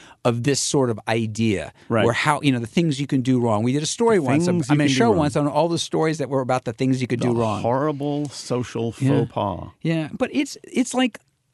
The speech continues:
Speaker 1: it's, it's also like these websites are sort of falling for the old advertising industry's definition of cool. You make it a moving target so the consumers will sort of,
Speaker 2: <laughs>
Speaker 1: you know, keep, keeps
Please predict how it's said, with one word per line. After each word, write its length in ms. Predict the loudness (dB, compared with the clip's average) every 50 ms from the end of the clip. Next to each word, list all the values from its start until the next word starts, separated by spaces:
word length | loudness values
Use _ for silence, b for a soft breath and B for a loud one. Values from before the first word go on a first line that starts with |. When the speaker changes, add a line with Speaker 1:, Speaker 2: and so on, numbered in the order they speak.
| _ _ _ -12 -8
Speaker 1:
it's, 580 | -6 -6 -6 -6 -8 -10 -6 -2 -2 -2 -2 -2
it's 160 | -2 -2 0 2
also 360 | 2 2 2 2 2 2 4
like 220 | 4 4 2 2 0
these 160 | -4 -2 0
websites 420 | 0 0 0 0 -2 -2 -2 -2
are 60 | -6
sort 180 | -6 -4 -4 -6
of 60 | -6
falling 380 | -4 -2 0 0 2 0 0 -2
for 180 | -2 -2 -2
the 100 | 0 0
old 220 | 2 0 0 -2 -2
advertising 760 | -2 -4 -4 -4 -4 -6 -6 -4 -4 -2 -2 -2 -2 -2 -2
industry's 580 | 0 0 0 0 0 -2 -2 -2 -2 -4 -4
definition 680 | -6 -4 -2 0 0 0 0 -2 -2 -2 -2 -2 -2 -4
of 140 | -4 -6 -8
cool. 440 | -4 0 2 2 4 2 2 -2 -6 B B B B B
You 100 | 0 2
make 180 | 2 2 2 2
it 80 | 2
a 40 | 2
moving 280 | 4 4 4 4 2 -2
target 600 | -4 -2 0 0 0 0 0 0 -2 -4 -4 -6
so 100 | -6 -4
the 140 | -2 -2 0
consumers 520 | 0 0 0 0 0 2 2 2 0 0
will 120 | -4 -6 -4
sort 260 | -2 -2 -2 0 -2
of, 100 | -4 -4 -8 -18 -12
Speaker 2:
<laughs> 180 | -6 -2 0 2
Speaker 1:
you 100 | 2 2
know, 260 | 0 0 -2 -6 -6 -6
keep, 380 | -2 0 0 0 0 -2 -8 -14
keeps 420 | -6 -2 -2 -2 -2 -4 -10 -10